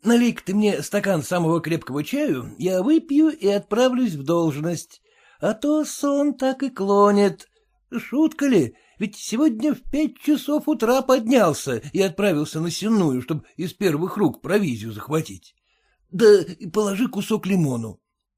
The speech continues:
Здравствуйте. Извольте посмотреть. Ваши дешевые лимоны, кроме гнили, оказались еще и промерзшими.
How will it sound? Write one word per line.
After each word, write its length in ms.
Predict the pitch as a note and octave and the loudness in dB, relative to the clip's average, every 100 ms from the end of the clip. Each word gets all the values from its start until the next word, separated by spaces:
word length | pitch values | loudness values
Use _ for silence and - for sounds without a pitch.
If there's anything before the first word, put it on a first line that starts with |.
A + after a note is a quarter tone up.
| _ D#4+ | _ -6
Здравствуйте. 1040 | D#4+ F#4 G4+ F#4+ - A3+ B3+ B3+ C4 B3+ - _ _ _ | 2 2 2 0 -4 -2 0 0 -2 -2 -8 _ _ _
Извольте 480 | E4+ F4 F4 F#4+ - | 0 2 4 2 0
посмотреть. 760 | - - D#4 D#4 B3 A3 - - _ _ _ | -8 0 2 4 2 -2 -4 -16 _ _ _
Ваши 260 | D4 B3+ A#3+ | -2 -2 0
дешевые 500 | D4 - C#4+ C#4 C4 | 0 0 0 2 4
лимоны, 440 | D4 F4 F#4 C4 | 4 4 2 0
кроме 300 | B3+ C#4 C4+ | 0 0 2
гнили, 540 | A#3 E4 F4+ D4+ A3+ - - | 2 2 2 2 0 -6 -6
оказались 500 | B3+ D4+ E4 D4+ - | 0 2 4 2 2
еще 280 | C4+ - D4+ | -6 0 2
и 40 | |
промерзшими. 880 | C#4+ D4 B3+ F#3 E3+ - G3+ G3+ G#3 | 2 2 2 2 -2 -8 -4 -4 -6